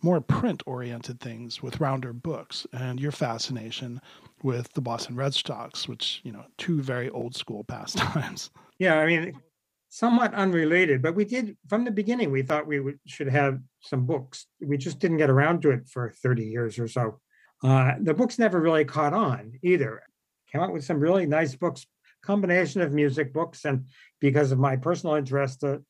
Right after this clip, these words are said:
Speaker 2: a number of baseball books. Ken and Marion had no interest at all in the, in the baseball books. A couple of those sold okay. Most of them didn't sell well enough, so we kind of phased out of that after a while.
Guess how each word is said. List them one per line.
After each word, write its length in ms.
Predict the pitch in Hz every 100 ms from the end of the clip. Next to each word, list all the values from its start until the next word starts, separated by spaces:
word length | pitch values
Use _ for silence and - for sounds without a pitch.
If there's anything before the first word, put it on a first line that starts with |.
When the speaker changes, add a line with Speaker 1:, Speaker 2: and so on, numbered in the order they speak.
| _ -
Speaker 2:
a 40 |
number 440 | 135 143 143 139 135
of 200 | 123 -
baseball 420 | 160 170 - 151
books. 320 | 127 123 120 -
Ken 180 | 139
and 80 | 147
Marion 280 | 135 139 131
had 160 | 123 120
no 260 | 131 127 131 _ _ -
interest 340 | 131 131 127
at 80 | 127
all 160 | 135 143
in 140 | 127
the, 100 | 123 - _ _
in 100 | -
the 60 | 131
baseball 440 | 127 147 135 135
books. 360 | 107 117 127 - _ -
A 40 |
couple 180 | 117 131
of 60 | 143
those 200 | 180 135
sold 220 | 160 143
okay. 400 | 151 147 156 151
Most 340 | 160 202 -
of 60 | 233
them 100 | 220
didn't 260 | 185 202
sell 340 | 135 147 147 - _
well 240 | 185 151 139
enough, 300 | 147 143 131
so 200 | - 139
we 300 | 135 135 131 -
kind 200 | 151 147
of 180 | 139 131 _ _
phased 400 | _ 151 143 139 139
out 260 | 139 143
of 60 | 131
that 220 | 123 120
after 420 | 127 131 - 123
a 60 | 117
while. 440 | 131 139 120 104